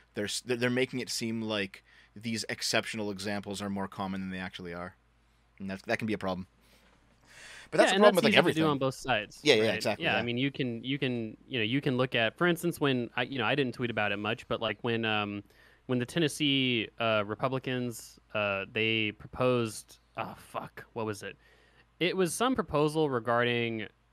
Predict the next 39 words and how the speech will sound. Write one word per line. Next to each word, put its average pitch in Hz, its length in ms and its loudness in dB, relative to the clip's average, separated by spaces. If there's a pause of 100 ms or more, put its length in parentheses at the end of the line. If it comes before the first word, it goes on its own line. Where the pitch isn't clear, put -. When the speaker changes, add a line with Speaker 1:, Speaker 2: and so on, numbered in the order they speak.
(140)
Speaker 2:
uh, 104 380 -4 (200)
the 120 140 -2
ability 123 420 0
to - 120 -10
marry 113 680 -2 (100)
people 117 360 -4
under 113 200 -4
the 110 120 -4
age 110 180 -2
of 107 80 -6
eighteen, 107 520 -6
like, 98 200 -8
to - 80 -12
marry 104 260 -6
children, 110 640 -6
basically, 117 640 -2 (100)
uh, 104 180 -2
with 110 120 -6
the 113 80 -10
parents' 110 320 -4
permission. 135 560 -6
Speaker 1:
Was 131 180 0
it, 127 60 -2
like, 117 120 4
Speaker 2:
And 110 60 2
Speaker 1:
sixteen 185 500 -2
or 135 80 2
was 110 120 0
Speaker 2:
Tennes- 160 160 4
Speaker 1:
it, 107 40 -6
like, 95 160 -6 (120)
five? 82 460 -2
Like, 95 120 -10
what 110 60 -6
are 104 40 -4
we 101 80 -4
talking 90 260 -8
about 85 160 -16
here? - 200 -18